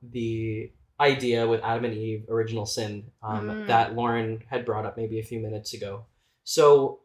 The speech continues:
Speaker 1: when I was in college, I was tasked with writing a paper on ethics. And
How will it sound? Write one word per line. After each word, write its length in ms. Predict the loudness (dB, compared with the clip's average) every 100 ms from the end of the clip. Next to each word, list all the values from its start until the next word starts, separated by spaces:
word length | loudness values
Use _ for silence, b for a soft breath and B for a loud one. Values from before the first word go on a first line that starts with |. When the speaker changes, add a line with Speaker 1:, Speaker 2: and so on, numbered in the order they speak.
| _
Speaker 1:
when 240 | 0 2 6
I 120 | 6
was 160 | 6
in 80 | 2
college, 520 | 2 4 6 4 2 -2
I 100 | 0
was 140 | 0 -2
tasked 380 | 0 0 -2
with 140 | -8 -4
writing 440 | -2 -2 -2 -4
a 60 | -10
paper 500 | -8 -8 -6 -8 -6
on 500 | -6 -6 -6 -8 -12 _ -2
ethics. 560 | -2 -4 -6 -10 -12 _ _ _ _ -14 -14 -16 -10 -2
And 480 | 2 2 0 -4